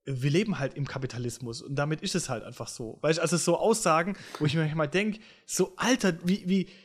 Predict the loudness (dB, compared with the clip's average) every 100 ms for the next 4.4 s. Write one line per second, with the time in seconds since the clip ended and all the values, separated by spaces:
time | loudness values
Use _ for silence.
0 | _ -2 0 2 2 2 2 0 0 -2
1 | -2 -4 -2 -2 0 -2 -2 -2 -2 -2
2 | 0 2 2 2 2 2 -2 0 0 2
3 | 4 4 2 -2 -4 -4 -2 -2 -2 -4
4 | -2 -4 -4